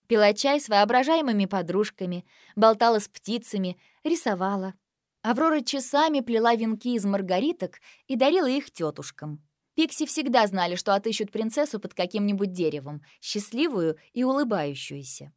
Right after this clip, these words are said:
Нотгресс дивилась тому, что человеческое дитя так любит природу. Сама Пикси, выросшая на болоте, и то не проводила столько времени среди птиц, пчёл, цветов и деревьев.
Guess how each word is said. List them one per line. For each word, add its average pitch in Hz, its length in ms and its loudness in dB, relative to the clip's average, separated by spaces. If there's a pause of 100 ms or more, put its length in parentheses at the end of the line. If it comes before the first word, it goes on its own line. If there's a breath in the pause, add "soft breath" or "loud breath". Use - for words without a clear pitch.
(120)
Нотгресс 220 460 0
дивилась 190 480 -2
тому, 175 220 -8
что 170 200 -8
человеческое 175 680 -6
дитя 220 340 -2 (100)
так 269 280 -2
любит 214 360 -4
природу. 151 520 -6 (480)
Сама 247 320 0
Пикси, - 360 -2
выросшая 185 460 -2
на 196 120 2
болоте, 185 520 2 (300 soft breath)
и 226 80 -4
то 370 140 4
не 359 100 0
проводила 202 480 2
столько 196 340 -2
времени 214 360 0
среди 190 320 -2
птиц, - 480 -2
пчёл, 285 380 0
цветов 240 460 0
и 220 40 -2
деревьев. 156 640 -6